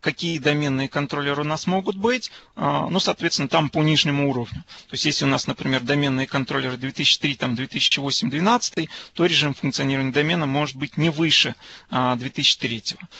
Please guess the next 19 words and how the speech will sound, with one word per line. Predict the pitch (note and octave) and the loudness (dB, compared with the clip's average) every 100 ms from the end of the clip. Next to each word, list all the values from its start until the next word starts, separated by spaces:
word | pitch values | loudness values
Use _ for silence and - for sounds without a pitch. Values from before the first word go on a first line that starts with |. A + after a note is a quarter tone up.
| - | -6
так | B2+ | -6
как | - - | -4 -4
все | - - E3 | -2 2 2
будут, | D3 C#3 C3 C3 - - | 0 -2 0 -2 -4 -4
а, | C3 B2 B2+ | 0 0 -2
разные, | B2+ - B2+ - - | -4 -6 -6 -8 -12
как | - B2+ | -6 -4
это, | - | -2
пусть | - D#3+ | 0 0
безобразно, | B2+ C#3 D3 F#3 G#3+ D3 | 0 2 4 4 2 2
но | C3 D#3+ | 2 2
единообразно, | C3+ C#3 C3 A#2+ A#2+ A2 - - - - | 2 2 2 0 -2 -6 -12 -14 -20 -14
а, | - C3 B2+ | -2 0 0
прикидываться | B2+ C#3+ - F#3 D#3+ C3 B2 | 0 -4 -2 -2 -2 -2 -6
две | A#2 | -8
тысячи | C#3+ D3+ - | -2 0 0
третьими | B2+ B2 C#3 | -4 -6 -4
доменными | B2+ A#2+ A#2 A2+ A#2 | -2 -2 -4 -4 -6
контроллерами. | - C3 A#2+ C3 - D#3+ | -4 -6 -6 -10 -14 -18